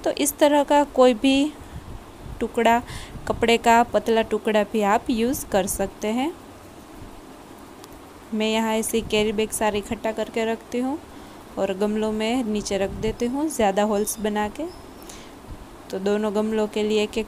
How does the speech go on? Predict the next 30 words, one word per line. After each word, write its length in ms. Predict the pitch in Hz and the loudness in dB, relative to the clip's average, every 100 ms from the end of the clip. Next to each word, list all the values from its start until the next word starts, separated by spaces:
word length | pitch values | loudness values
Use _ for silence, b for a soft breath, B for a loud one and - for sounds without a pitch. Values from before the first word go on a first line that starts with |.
| - | -4
टुकड़ा 280 | 214 226 220 | -2 0 2
हो 140 | 214 | 0
चुका 300 | 214 233 - | -2 -4 0
है 160 | 233 240 | 0 0
मेरा, 280 | 240 247 311 - - - - - | -2 -2 -4 -6 -16 -18 -16 -4
देखिए, 400 | 190 196 240 254 - B B B B - | -4 -4 -6 -8 -8 B B B B -4
जिससे 280 | - 262 294 | 0 2 4
हमारी 400 | 285 240 233 247 | 4 6 4 4
मिट्टी 380 | 262 220 214 240 | 4 2 0 0
भी 140 | 220 247 | 2 2
नहीं 280 | 247 254 240 | 0 0 -2
निकलेगी 560 | 240 240 240 240 285 359 - | -4 -4 -2 -2 -2 -4 -2
और 140 | 196 | -2
drainage 540 | 185 190 208 214 220 202 | -2 0 2 2 0 -2
भी 160 | 220 | 0
अच्छे 300 | 196 180 196 190 | 0 0 -4 -4
से 160 | 349 427 - - | -4 -6 -8 -6
हो 100 | 180 | -6
जाएगा। 480 | 170 165 156 156 185 - - - - - - - - - - - - - B B B B - - | -4 -4 -4 -6 -10 -12 -18 -20 -20 -20 -20 -20 -20 -20 -18 -18 -18 -18 B B B B -14 -6
तो 60 | |
तैयार 340 | - 208 214 220 | 0 4 4 4
है 100 | 220 | 2
यहाँ 260 | 226 226 - | 2 0 0
पे 100 | 269 | 0
हमारा 440 | 320 247 202 202 294 - - - - | 2 2 2 2 0 -4 -18 -16 -4
plastic 400 | 185 196 - 208 | -2 0 -2 -2
का 120 | 202 | -2
pot 280 | 202 214 214 | -2 -2 -2
अच्छे 280 | 226 - 233 | -4 -4 -4
से। 180 | 226 | -2